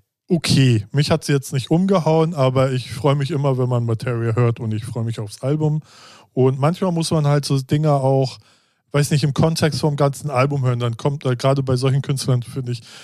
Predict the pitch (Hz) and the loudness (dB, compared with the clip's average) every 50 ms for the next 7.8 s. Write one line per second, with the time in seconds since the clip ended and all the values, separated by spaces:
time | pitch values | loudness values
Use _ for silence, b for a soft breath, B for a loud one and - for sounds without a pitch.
0 | B B - 135 123 139 143 143 160 143 - 165 151 151 160 151 139 139 139 139 | B B -2 0 0 2 0 0 0 0 0 0 0 2 2 2 2 2 0 0
1 | 135 117 123 B B B B B B - - - 180 180 175 156 139 165 156 - | -2 -4 -6 B B B B B B -4 0 0 2 4 4 4 4 2 2 2
2 | 139 139 147 143 - - 147 135 131 127 127 123 120 120 120 - - - 120 113 | 2 2 2 2 0 0 2 4 4 4 4 4 2 0 -2 -2 0 0 0 0
3 | - - - 113 104 - - - - - 120 107 113 127 117 117 127 - - 143 | 0 -2 -4 -4 -4 -4 -8 -12 -6 -4 -2 -2 -2 -2 -2 -2 -2 0 0 0
4 | 139 135 135 143 139 - 143 139 127 - 156 139 139 135 131 113 - - 160 185 | 0 0 0 -2 0 0 0 0 0 -2 -2 0 0 0 0 0 0 0 0 2
5 | 196 202 185 170 185 180 185 - - B B 104 B B B B B B B _ | 2 0 0 0 0 -2 -2 -4 -12 B B -20 B B B B B B B _
6 | _ _ - - - 147 135 135 131 131 131 131 135 139 160 190 - - 165 143 | _ _ -16 -4 0 2 2 4 2 2 2 2 2 4 4 2 2 0 -2 -2
7 | - 156 160 180 196 180 165 151 131 - 139 - - - 170 151 | -2 -2 -2 0 -2 -2 -4 -4 -4 -4 -6 -6 -6 -6 -6 -6